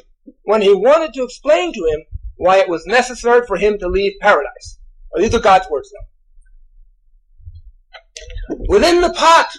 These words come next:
of your existence are found both shining jewels and jet black stones." Hidden within the ocean of your makeup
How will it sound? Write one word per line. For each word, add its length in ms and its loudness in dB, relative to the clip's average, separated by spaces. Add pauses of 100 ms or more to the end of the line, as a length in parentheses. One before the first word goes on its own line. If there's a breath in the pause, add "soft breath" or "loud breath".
(120)
of 140 -2
your 160 6
existence 760 -8 (840)
are 160 4
found 380 4
both 220 4
shining 640 -2
jewels 640 -2 (440)
and 240 -8
jet 420 -2
black 320 -4
stones." 840 -6 (1700)
Hidden 320 2
within 280 2
the 100 2
ocean 400 2
of 100 0
your 160 0
makeup 460 -2